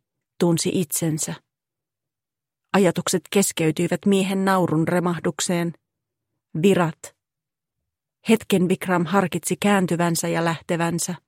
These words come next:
Hiljattainen riita veljen kanssa oli ollut repivämpi kuin heidän tavanomaiset Rawal Housea koskevat erimielisyytensä. Häntä oli ravistellut se, että veli,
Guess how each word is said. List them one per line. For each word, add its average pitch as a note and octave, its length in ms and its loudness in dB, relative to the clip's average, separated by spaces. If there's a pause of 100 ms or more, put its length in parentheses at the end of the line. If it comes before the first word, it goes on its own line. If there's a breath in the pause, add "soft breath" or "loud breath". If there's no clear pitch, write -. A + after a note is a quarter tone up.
(1300)
Hiljattainen F3+ 680 4
riita F#3 400 0
veljen F3+ 340 2
kanssa F3+ 360 0
oli G3+ 160 6
ollut G3+ 220 2
repivämpi F3 580 0
kuin F3+ 200 0
heidän F3 300 0
tavanomaiset E3+ 720 -2
Rawal E3+ 440 0
Housea F3 380 0
koskevat F3+ 460 -2 (120)
erimielisyytensä. E3+ 1040 0 (1080)
Häntä G#3+ 280 6
oli A3 120 4
ravistellut F3 600 2
se, D#3+ 220 -4 (540)
että F#3 280 4
veli, E3+ 260 2